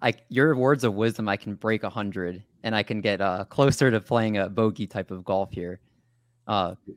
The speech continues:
that's awesome. I, I, do you have a course, a favorite course you've ever played on?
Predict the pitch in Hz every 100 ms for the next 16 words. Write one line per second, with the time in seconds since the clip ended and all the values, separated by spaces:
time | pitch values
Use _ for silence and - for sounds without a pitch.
0 | _ - 151 151 117 117 113 135 135 -
1 | 226 131 151 156 135 - 135 147 - 127
2 | 123 127 - 135 131 120 117 - 127 127
3 | 143